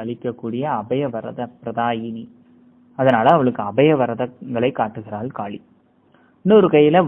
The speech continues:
வாள் ஏந்திருப்பா. இது தீமை எங்கே இருந்தாலும் முடிவில் அதை வெட்-, காளி வெட்டி சாய்த்து விடுவாள் அப்படிங்கிறத காட்டுறதுக்கும்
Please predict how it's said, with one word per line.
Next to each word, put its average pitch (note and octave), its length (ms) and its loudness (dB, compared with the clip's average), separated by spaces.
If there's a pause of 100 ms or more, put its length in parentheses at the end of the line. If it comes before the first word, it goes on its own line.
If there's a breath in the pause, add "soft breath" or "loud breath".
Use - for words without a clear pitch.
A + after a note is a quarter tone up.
(120)
வாள் D3 340 8
ஏந்திருப்பா. B2+ 480 -4 (420)
இது C3+ 200 0 (680)
தீமை G3+ 320 0 (120)
எங்கே E3 340 2
இருந்தாலும் D3+ 540 2
முடிவில் D3+ 380 2
அதை C3 200 -2
வெட்-, B2 240 -6 (240)
காளி D3 360 4
வெட்டி D3 360 -4
சாய்த்து C3+ 340 0
விடுவாள் A#2 380 2 (140)
அப்படிங்கிறத B2 580 -6
காட்டுறதுக்கும் G#2+ 600 -8